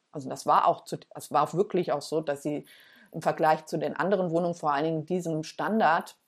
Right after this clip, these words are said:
mh, doch sehr günstig war und dass sie eben Schwierigkeiten hatten, eine, also eine gleichwertige Wohnung zu finden.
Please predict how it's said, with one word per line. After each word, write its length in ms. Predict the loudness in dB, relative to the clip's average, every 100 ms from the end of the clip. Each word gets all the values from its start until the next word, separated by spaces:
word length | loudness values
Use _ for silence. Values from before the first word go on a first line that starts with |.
| -8
mh, 360 | -4 -2 -4 -6 _ _ _ _ -20 -6
doch 140 | -4 0
sehr 220 | 2 4
günstig 500 | 4 4 0 -8 -4
war 340 | -2 0 0
und 140 | -2 -4
dass 140 | -2
sie 80 | -2
eben 260 | -4 -8 -8
Schwierigkeiten 800 | -6 -2 -2 -4 -8 -8 -6 -6
hatten, 200 | -6 -4
eine, 320 | -6 -8 -10 _ -10
also 260 | -8 -8
eine 220 | -8 -8
gleichwertige 760 | -4 -2 -2 0 -2 0 -2 2
Wohnung 360 | 4 4 2 -6
zu 160 | -8
finden. 460 | -6 -8 -10 -14